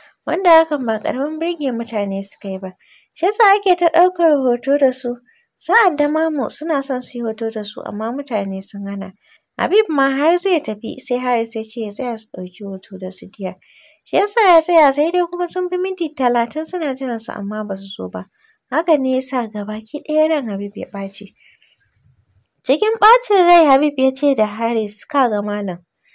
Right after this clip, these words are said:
kana ɓata min lokaci fa." A hankali ya ce, "Ka yi haƙuri bari na kira su." Fuska ba annuri ya nufi gurinsu da alama shi ma ran nashi ya ɓaci. Haris yana isa gurinsu wani kyakkyawan saurayi shi ma yana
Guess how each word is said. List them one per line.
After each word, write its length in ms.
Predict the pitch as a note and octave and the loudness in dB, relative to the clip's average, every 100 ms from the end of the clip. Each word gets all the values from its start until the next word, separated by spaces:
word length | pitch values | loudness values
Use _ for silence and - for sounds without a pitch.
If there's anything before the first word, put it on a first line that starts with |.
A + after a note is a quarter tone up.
| _ _ | _ _
kana 240 | F4+ G#4+ D4+ | -4 -2 2
ɓata 320 | B3 A#3+ A3+ G#3 | 2 0 -2 -4
min 160 | G3+ | -4
lokaci 440 | G3 G3 F#3+ - G3 | -4 -6 -10 -12 -10
fa." 100 | F3+ F#3 _ _ _ - | -10 -10 _ _ _ -8
A 40 | G#3+ | -4
hankali 440 | D#4 F4+ C#4 A#3+ | -4 0 0 0
ya 60 | A#3+ | -4
ce, 260 | - A#3 | -6 -10
"Ka 100 | - | -8
yi 80 | A3+ B3+ | -4 -4
haƙuri 320 | A3+ A3 A3+ G#3+ | -4 -8 -12 -10
bari 180 | A#3 | -8
na 140 | C#4 G3+ | -8 -8
kira 320 | - G#3 G#3 | -10 -12 -10
su." 160 | G3+ F#3+ _ _ _ _ _ _ | -10 -14 _ _ _ _ _ _
Fuska 440 | - A4+ - F#4+ F4+ | -2 -2 2 4 6
ba 100 | F#4+ F4+ | 6 4
annuri 400 | D4 D4 D#4+ D#4 | 4 2 0 2
ya 80 | C#4+ | 2
nufi 220 | C#4+ C4 C4 | 0 -2 -4
gurinsu 340 | C4+ C#4 C#4 A#3+ | -2 -2 -4 -4
da 100 | A3+ | -2
alama 380 | A3 C#4+ F4+ C#4+ | -2 -2 0 -2
shi 180 | C4+ B3+ | -2 -6
ma 200 | B3 A#3+ | -2 -2
ran 220 | A#3+ A3+ | -2 -4
nashi 360 | G#3+ G3+ G3+ G3+ | -4 -6 -8 -8
ya 120 | F#3+ | -8
ɓaci. 380 | - G3+ G3+ G#3 G3+ _ _ _ _ | -6 -6 -6 -10 -16 _ _ _ _
Haris 400 | C4+ G#4 A#4+ F#4 D#4+ | -2 2 2 2 2
yana 280 | F4 D#4+ - | 2 2 0
isa 280 | - C#4 D4+ | 0 0 0
gurinsu 380 | D#4 E4 E4 C4 | 0 -2 -4 -6
wani 180 | B3+ C4+ | -6 -8
kyakkyawan 560 | A3+ G#3+ - B3+ C#4+ C#4+ | -10 -10 -8 -4 -4 -4
saurayi 460 | D#4 D#4 B3 G3+ | -6 -4 -4 -6
shi 180 | - G#3+ | -10 -10
ma 100 | G#3+ | -6
yana 380 | G#3 G#3+ G3 | -6 -4 -6